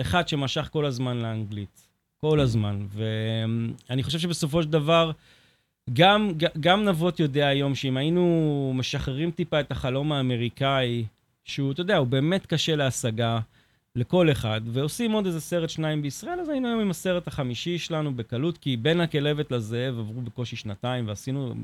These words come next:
Speaker 1: את שניהם ב-, בזמן שיא, אז זה פשוט הרצון הזה כל כך להיות ב-, ב-, בהוליווד ש-,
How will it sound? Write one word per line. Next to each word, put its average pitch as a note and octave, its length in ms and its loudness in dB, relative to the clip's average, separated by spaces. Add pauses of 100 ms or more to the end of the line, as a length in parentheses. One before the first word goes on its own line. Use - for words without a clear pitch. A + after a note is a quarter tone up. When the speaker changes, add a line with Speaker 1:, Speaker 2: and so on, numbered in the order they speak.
(200)
Speaker 1:
את A#2+ 60 -16
שניהם C3+ 280 -4
ב-, A#2 40 -4 (120)
בזמן A#2+ 360 -2
שיא, A#2+ 300 -4
אז G#2 160 -6 (1040)
זה C#3 120 -2
פשוט F#3+ 380 2
הרצון F3+ 540 4
הזה C#3 200 2
כל C3+ 240 -2
כך E3 220 -2
להיות D3+ 240 0
ב-, B2+ 280 -6 (160)
ב-, A2 140 -6
בהוליווד C#3 540 0
ש-, - 100 -4